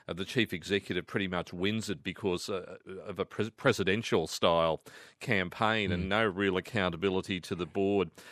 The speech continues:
Speaker 1: and more of a focus on, uh, a revenue and a lack of independence and external voices. But, you know, once again, we've heard all of this before with the Banking Royal Commission, customers, uh, coming second to profits and various scandals, but also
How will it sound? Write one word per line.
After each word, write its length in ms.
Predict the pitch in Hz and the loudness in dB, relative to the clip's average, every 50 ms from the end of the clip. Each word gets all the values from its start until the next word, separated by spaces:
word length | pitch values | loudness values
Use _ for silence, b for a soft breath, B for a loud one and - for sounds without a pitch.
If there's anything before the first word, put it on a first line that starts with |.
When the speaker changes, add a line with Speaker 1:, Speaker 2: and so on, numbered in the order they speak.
| B B B | B B B
Speaker 1:
and 160 | 101 98 98 | 2 2 4
more 240 | 104 113 117 113 104 | 6 8 8 8 8
of 60 | 92 | 6
a 80 | 92 | 2
focus 540 | - - - 107 92 92 90 92 92 - - | 0 2 2 4 4 4 2 0 -2 0 0
on, 260 | 104 92 90 90 90 | 0 0 0 0 0
uh, 120 | 90 90 95 95 | -2 -2 -2 -4
a 60 | 104 | -6
revenue 600 | 95 90 92 98 101 92 107 101 95 87 87 87 | -4 0 2 2 2 2 2 -2 0 -2 0 0
and 80 | 90 92 | 0 -2
a 40 | 90 | 0
lack 340 | 90 98 110 113 110 - | 0 2 2 0 2 0
of 100 | 110 85 | -2 -2
independence 720 | 92 92 92 85 82 - - 107 95 90 90 87 90 - - | 0 -2 -2 -6 -8 -4 -2 -2 -2 -2 -4 -8 -10 -8 -6
and 180 | 92 87 85 - B B B B B | -6 -6 -6 -10 B B B B B
external 600 | B 95 85 - - - 110 98 95 98 92 90 | B -6 -4 -4 -2 2 2 2 4 2 0 -2
voices. 520 | 80 90 95 101 104 107 - - 92 87 - | 0 0 2 2 2 2 0 -4 -6 -6 -2
But, 200 | - 123 117 - _ B B B B B B B | 0 0 0 0 _ B B B B B B B
you 80 | 131 | 4
know, 240 | 117 120 117 120 120 | 4 6 6 6 4
once 280 | 117 127 151 139 - - | 6 4 2 2 2 -2
again, 460 | 120 95 110 110 113 113 113 110 104 | -2 2 2 4 4 4 2 0 2
we've 220 | 104 113 104 - | 2 2 2 0
heard 260 | - - 135 135 135 127 | 2 4 6 8 8 8
all 220 | 123 113 110 107 | 6 6 4 4
of 60 | 90 | 2
this 180 | 92 101 - - | 0 -2 -4 -2
before 420 | - 104 - - 117 107 107 104 | -4 -4 -2 2 4 6 6 6
with 140 | 95 98 90 | 4 2 0
the 40 | 90 | 2
Banking 460 | 80 113 107 107 104 - 110 98 95 | 2 2 2 2 0 -2 -2 -2 0
Royal 240 | 92 101 101 101 95 | 2 4 4 2 2
Commission, 560 | - - 104 98 107 107 - - 104 101 98 - B B B B B | 0 -4 -2 -2 -2 -2 0 0 0 0 -2 -6 B B B B B
customers, 720 | B - 127 117 - - - 110 104 101 101 101 95 - | B 0 0 0 0 0 -2 0 0 2 2 2 2 2
uh, 160 | 104 101 95 95 | 4 4 4 2
coming 300 | - - 120 101 95 95 | 0 -2 -2 -2 -2 -4
second 400 | 90 - - 110 95 - 107 95 | -4 -2 -2 -2 -2 0 -2 -2
to 60 | 90 90 | -2 -4
profits 500 | - - 117 107 104 - 113 101 - - | -2 0 0 0 0 0 -4 -6 -4 -4
and 160 | 98 95 90 | -4 -2 0
various 380 | 107 110 107 104 95 92 - | 2 2 2 2 0 -2 -4
scandals, 440 | - - - 107 104 104 101 104 101 | -4 -2 -2 0 0 0 -2 -4 -4
but 160 | - 120 113 | -2 -2 2
also 440 | 127 151 175 165 - - 107 101 101 | 2 2 2 2 2 4 4 4 2